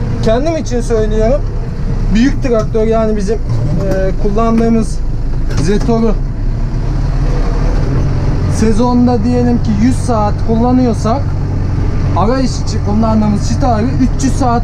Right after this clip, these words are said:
kullanıyoruz. Yani üç katı daha fazla bir, e, çalışma sarfiyatı var, çalışma zamanı var. Bu zamanı ufak traktörle geçiriyorsunuz.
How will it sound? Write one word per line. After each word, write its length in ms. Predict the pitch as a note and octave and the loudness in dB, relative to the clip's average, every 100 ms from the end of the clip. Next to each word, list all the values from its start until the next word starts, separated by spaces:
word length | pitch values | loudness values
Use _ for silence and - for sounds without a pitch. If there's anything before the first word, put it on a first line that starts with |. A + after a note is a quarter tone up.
| - | -2
kullanıyoruz. 680 | G#3+ D#3 C#3+ C#3 A#2+ - - - - - - - G3 | -2 0 0 0 0 -2 -2 -2 -2 -2 -2 0 0
Yani 200 | G#3 G3 | 0 0
üç 240 | A#3+ - C4 | 0 0 0
katı 360 | A3 - B3+ - - - - - - - - - - - | 0 0 0 0 -2 0 0 0 0 0 0 0 0 0
daha 200 | G3+ A3+ | 2 0
fazla 500 | A#3 A3+ A3 - A3 | 0 0 0 -2 -2
bir, 80 | A#3+ | 0
e, 60 | - - - - - - - - - - - - - - - | 0 0 0 0 0 -2 -2 0 0 0 0 0 0 0 0
çalışma 400 | G3+ A3 - A#3+ | 0 0 0 0
sarfiyatı 640 | - G3+ G3+ - G#3 - | 0 -2 0 -2 -2 0
var, 180 | F#3 - - | 0 0 0
çalışma 440 | E3+ F#3 G#3+ G#3 | 0 0 0 0
zamanı 500 | G3 F#3 F#3 F#3 F3+ | 0 0 0 0 0
var. 140 | C#3+ - - - - - - - - - - - - - - - - - - - - - | 0 -2 -2 -2 -2 0 0 0 0 0 0 0 0 0 0 0 0 0 0 0 0 2
Bu 60 | G#3+ | 2
zamanı 560 | A#3+ B3+ A#3+ A3 A#3 C4 - - | 2 0 0 2 0 0 -2 -2
ufak 340 | - B3 A#3+ A#3+ | 0 0 0 0
traktörle 580 | A#3 A3+ - A3 A3 | 0 0 -2 0 0
geçiriyorsunuz. 720 | F#3+ - - - - - G3 | 0 0 0 0 0 0 0